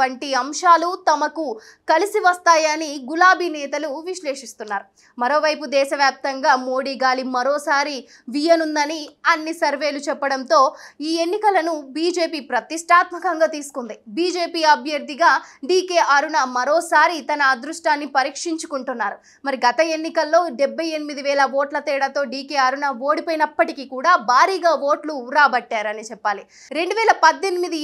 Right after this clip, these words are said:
ఎన్నికల్లో మహబూబ్ నగర్ పరిధిలోని ఏడు నియోజకవర్గాల్లో మూడో స్థానానికే పరిమితమైన బీజేపీ అనూహ్యంగా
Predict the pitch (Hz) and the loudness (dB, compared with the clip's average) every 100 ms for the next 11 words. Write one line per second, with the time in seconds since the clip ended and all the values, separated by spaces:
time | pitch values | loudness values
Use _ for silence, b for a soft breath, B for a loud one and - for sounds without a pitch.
0 | 311 302 330 311 330 269 330 B 285 330 | -6 -4 -2 2 4 4 2 B -2 2
1 | 381 392 320 320 294 294 285 277 285 277 | 2 2 0 0 0 2 0 0 0 0
2 | 285 370 262 285 381 392 320 339 339 339 | 0 -4 -6 -6 -2 -2 -2 -2 -2 -2
3 | 339 302 254 302 285 311 277 294 285 370 | 2 2 4 4 6 6 4 2 -2 0
4 | 381 381 359 302 311 302 285 247 285 285 | 2 2 4 2 4 -2 -2 -8 -4 -2
5 | 262 302 285 269 262 254 185 247 294 339 | -2 -4 -4 -2 -2 -6 -6 -6 -2 -2
6 | 339 330 330 B B 269 311 392 302 339 | -2 -6 -8 B B 2 4 2 0 2
7 | 330 320 | 2 4